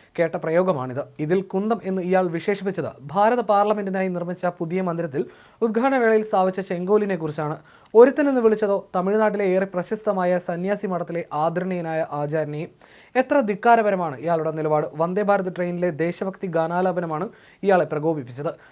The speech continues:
അതേക്കുറിച്ചൊക്കെ എന്തൊക്കെയോ പുലമ്പിയ ശേഷം തുടർച്ചയായി പറയുകയാണ്.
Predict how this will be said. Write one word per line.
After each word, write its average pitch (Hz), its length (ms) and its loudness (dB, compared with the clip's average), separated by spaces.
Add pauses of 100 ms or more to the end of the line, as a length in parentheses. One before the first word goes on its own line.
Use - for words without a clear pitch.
(140)
അതേക്കുറിച്ചൊക്കെ 233 720 4
എന്തൊക്കെയോ 202 560 -2
പുലമ്പിയ 185 340 0
ശേഷം 175 340 -6 (100)
തുടർച്ചയായി 175 500 -2
പറയുകയാണ്. 151 520 0